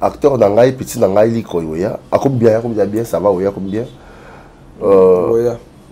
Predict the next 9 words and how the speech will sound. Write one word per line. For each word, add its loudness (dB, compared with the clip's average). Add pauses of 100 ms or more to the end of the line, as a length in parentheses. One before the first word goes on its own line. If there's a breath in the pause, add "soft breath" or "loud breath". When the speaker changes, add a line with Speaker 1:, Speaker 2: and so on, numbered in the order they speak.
(360)
Speaker 1:
azwaki, 2
ab-, 0
ab-, 0
ab-, -2
bon, -2 (960)
ezalaki 2
mai 8
ya 8
kobwakela. -2